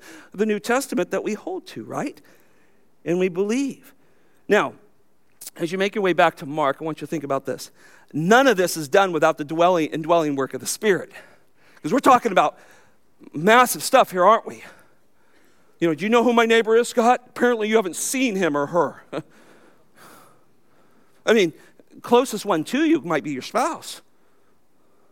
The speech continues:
And yet, unfortunately, the divorce rate within the church is escalating constantly. "Well, I'm a Christian."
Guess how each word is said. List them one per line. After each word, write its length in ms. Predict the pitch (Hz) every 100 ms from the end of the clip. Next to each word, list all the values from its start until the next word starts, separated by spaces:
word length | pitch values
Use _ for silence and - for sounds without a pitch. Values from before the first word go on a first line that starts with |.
| _ _ _ _ _ _ -
And 140 | 165
yet, 480 | 175 277 208 - - _ _ _ -
unfortunately, 760 | 165 - 220 277 - 185 160
the 140 | 151 139
divorce 360 | 156 190 233
rate 140 | 208 156
within 220 | 156 180
the 80 | 139
church 440 | - 247 302 -
is 160 | 135 -
escalating 760 | 208 311 - 165 151 135 139 -
constantly. 800 | - 262 311 - - - 175 _ _ _ _ _ _ _ _ _ _ _ _ _ _ _ _ _ -
"Well, 180 | 233
I'm 100 | 277
a 40 | 262
Christian." 580 | 294 370 - 311 147